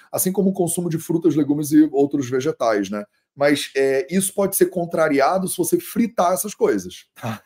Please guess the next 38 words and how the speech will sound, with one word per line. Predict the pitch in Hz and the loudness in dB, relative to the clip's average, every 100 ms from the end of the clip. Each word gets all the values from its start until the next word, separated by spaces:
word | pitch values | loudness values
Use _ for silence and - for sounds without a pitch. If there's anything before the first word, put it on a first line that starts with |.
| 175 | -16
Então, | 117 135 151 117 - - - | -10 -4 -2 -2 -8 -14 -2
olha | 147 165 | 0 0
que | 175 | -2
interessante, | 170 170 160 127 107 107 | 0 0 0 -4 -6 -4
né? | 110 | -2
Eu, | 107 | -2
eu, | 104 104 - | -4 -6 -6
deixa | 107 131 | -6 -6
eu | |
voltar | 113 123 107 107 | -4 -4 -2 -2
aqui | 98 - | -2 -4
no | 101 | -8
estudo | 95 - 104 | -8 -8 -10
que | 98 | -6
ele | 95 | -6
acabou | 92 92 92 | -6 -6 -8
de | |
falar, | - 98 131 | -6 -4 -4
porque | 135 - | -6 -8
eu | 95 | -6
li | 95 90 | -4 -6
rapidinho, | 90 92 90 110 117 113 _ _ _ _ - | -8 -10 -10 -12 -14 -18 _ _ _ _ -6
mas | 104 104 104 | -2 0 0
é | 143 | 0
isso. | 113 92 - | 0 -2 -4
Então, | 104 143 139 - - - | -2 0 0 -4 -20 0
olha | 139 | 2
que | 156 | 2
interessante, | 165 170 160 120 101 104 | 0 2 2 -2 -6 -6
né? | 104 - _ _ - | -8 -10 _ _ 2
É, | 120 117 - - | 6 6 2 -12
frutas, | - 202 196 185 123 | -2 2 4 2 -2
verduras, | 113 123 120 156 165 123 101 | -2 -4 0 4 6 4 2
legumes, | 131 120 139 160 139 117 110 | -2 0 2 4 2 -2 -2
alimentos | 113 123 123 143 143 - | -2 -2 -2 -6 -6 -8
ricos | 104 160 - 107 | -6 -6 -4 -4
em | 104 | -6
fibra, | - - 143 101 85 | -6 -6 -4 -4 -6